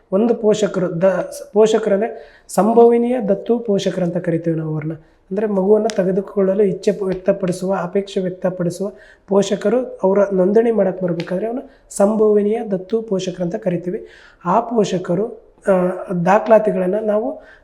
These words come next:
ಸಂಪೂರ್ಣವಾಗಿ ಆನ್‌ಲೈನಲ್ಲಿ ಹಾಕ್ತೀವಿ. ಅಂದ್ರೆ ವಿವಾಹ ನೋಂದಣಿ ಪ್ರಮಾಣ ಪತ್ರ, ಆದಾಯ ನೋಂದಣಿ ಪ್ರಮಾಣ ಪತ್ರ, ವಿಳಾಸ ದೃಢೀಕರಣ ಪ್ರಮಾಣ ಪತ್ರ, ಮತ್ತೆ ಅವರ ಎಕನಾಮಿಕಲ್ ಸ್ಟೇಟಸ್ ಅಂದ್ರೆ ಆರ್ಥಿಕ ಸದೃಢತೆಯ ಬಗ್ಗೆ, ನಮ್ಮ ಸರ್ಕಾರದ ಮಗುವನ್ನ ಅವರು ಬೆಳೆಸಲು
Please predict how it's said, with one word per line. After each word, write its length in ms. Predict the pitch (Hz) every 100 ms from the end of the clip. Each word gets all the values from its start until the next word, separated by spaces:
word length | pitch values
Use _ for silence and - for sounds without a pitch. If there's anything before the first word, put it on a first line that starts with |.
| -
ಸಂಪೂರ್ಣವಾಗಿ 680 | - 190 233 240 226 226 240
ಆನ್‌ಲೈನಲ್ಲಿ 680 | 190 202 208 202 202 226
ಹಾಕ್ತೀವಿ. 460 | 277 180 175 - 160
ಅಂದ್ರೆ 460 | 190 - - _ -
ವಿವಾಹ 260 | 185 190 208
ನೋಂದಣಿ 360 | 196 180 180
ಪ್ರಮಾಣ 360 | 180 170 165 160
ಪತ್ರ, 300 | 160 160 175 180 -
ಆದಾಯ 380 | 175 185 208 208
ನೋಂದಣಿ 360 | 196 175 170 165
ಪ್ರಮಾಣ 320 | 165 165 160
ಪತ್ರ, 260 | 165 160 175 180 - _ -
ವಿಳಾಸ 400 | 185 202 214 214 190
ದೃಢೀಕರಣ 440 | 175 170 170 170
ಪ್ರಮಾಣ 340 | 165 170 165 165
ಪತ್ರ, 300 | 170 165 190
ಮತ್ತೆ 540 | 185 202 214 - - -
ಅವರ 120 | 185
ಎಕನಾಮಿಕಲ್ 680 | 185 180 220 214 202 202 202
ಸ್ಟೇಟಸ್ 460 | - 175 156 -
ಅಂದ್ರೆ 180 | 180 196
ಆರ್ಥಿಕ 460 | 180 196 - 214 240 240
ಸದೃಢತೆಯ 580 | - 180 220 220 202 175
ಬಗ್ಗೆ, 320 | 160 156 165 - - -
ನಮ್ಮ 220 | 180 196
ಸರ್ಕಾರದ 520 | 196 180 175 214 208
ಮಗುವನ್ನ 460 | 214 190 185 208 220
ಅವರು 160 | 214 202
ಬೆಳೆಸಲು 580 | 180 185 208 208 233